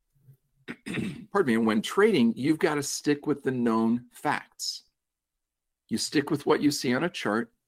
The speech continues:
and what you know is going on outside of the chart. Greed can cause you to act quickly, and you may have a fear of missing out,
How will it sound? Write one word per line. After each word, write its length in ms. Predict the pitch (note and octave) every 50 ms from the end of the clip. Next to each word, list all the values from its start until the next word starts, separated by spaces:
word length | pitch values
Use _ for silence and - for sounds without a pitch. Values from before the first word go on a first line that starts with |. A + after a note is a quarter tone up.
| _ _ _ _ _ _ _ -
and 140 | - A#2+ A2+
what 220 | A2+ B2 - -
you 140 | - C#3 C3
know 260 | A#2+ A#2+ A#2+ B2 B2+
is 100 | B2 G#2+
going 320 | - - B2 A#2 A2+ A2 A2+
on 260 | A2+ A2 A2+ A2 - -
outside 480 | B2+ B2+ - - - - E3+ E3 E3 D#3
of 80 | A#2+
the 80 | F#2 F2
chart. 320 | - - - C#2 A1+ - - _ _ _ _ _ _ _ _ _ _ _ _ _ _ _ _ _ _ _ _ _ _ D3+ _ _ _ _ _ - A#2+ - _ _ _ _ _ _ _ _ _ _ _ -
Greed 460 | E2+ E2+ G#2+ A#2+ C3+ D3+ F3 E3 D3+
can 240 | - E3 D#3+ C#3+ A#2+
cause 420 | - - - C#3+ C#3+ D3 C#3+ -
you 100 | D#3+ C#3+
to 180 | B2+ C3 - -
act 380 | A#2 A#2 B2 B2+ - - - - _ _ _
quickly, 500 | - - E4+ E4+ - - - - _ _ _ _ _ _ _ _ _ _ _ _ _ _ _ _ _ _ _ _ _ _ _ _
and 100 | - G#2+
you 80 | A2 A2
may 100 | A2+ A#2
have 160 | A#2+ A#2 A#2
a 40 | A#2+
fear 260 | - - - C3+ C3
of 120 | B2+ G#2+ A2+
missing 400 | A#2+ B2 B2 - - A2 G#2+ B2+
out, 320 | E3 F3+ C#3 - - -